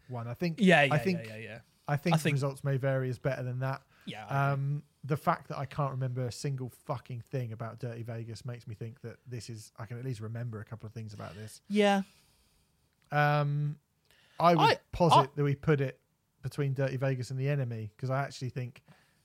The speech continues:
Speaker 1: The Enemy album <laughs> is rubbish, but it's not s-, like that. When this is rubbish, it's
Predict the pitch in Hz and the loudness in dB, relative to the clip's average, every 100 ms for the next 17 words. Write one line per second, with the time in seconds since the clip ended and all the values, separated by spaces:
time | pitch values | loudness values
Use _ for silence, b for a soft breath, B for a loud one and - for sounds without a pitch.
0 | - 135 156 147 127 123 120 113 123 120 | -6 0 2 2 0 -4 -6 -6 -6 -6
1 | 117 _ _ _ _ _ _ _ _ _ | -10 _ _ _ _ _ _ _ _ _
2 | _ - - - - 117 123 135 120 113 | _ -14 -14 -14 -10 -8 -4 -4 -4 -10
3 | - - _ _ _ _ 117 117 - 131 | -12 -20 _ _ _ _ -10 -8 -6 -4
4 | 123 - _ _ _ _ _ _ _ _ | -4 -8 _ _ _ _ _ _ _ _
5 | _ _ - - - - _ _ _ - | _ _ -12 -8 -10 -10 _ _ _ -10
6 | 131 107 139 135 135 147 190 175 143 131 | -8 -8 -8 -10 -8 -4 -2 0 -2 -6
7 | 117 123 107 107 - 139 123 - | -8 -8 -8 -12 -16 -16 -18 -20